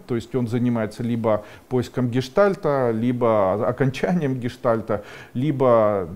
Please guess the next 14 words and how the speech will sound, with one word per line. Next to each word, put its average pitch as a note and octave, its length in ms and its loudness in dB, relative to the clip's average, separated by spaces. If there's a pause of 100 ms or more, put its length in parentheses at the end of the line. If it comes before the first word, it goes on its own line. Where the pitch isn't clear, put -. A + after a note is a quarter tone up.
ну, C#3+ 160 -4
в A2+ 140 -4
общем, A2+ 420 -2
выбирает B2+ 500 0
для A2+ 120 -2
себя A#2 280 -4
свои A#2 440 -2
методы A2+ 540 0
анализа G#2 680 0
и D2 80 -8
так - 260 -14
далее. C2 220 -12
Сейчас - 380 -4
очень B2+ 360 0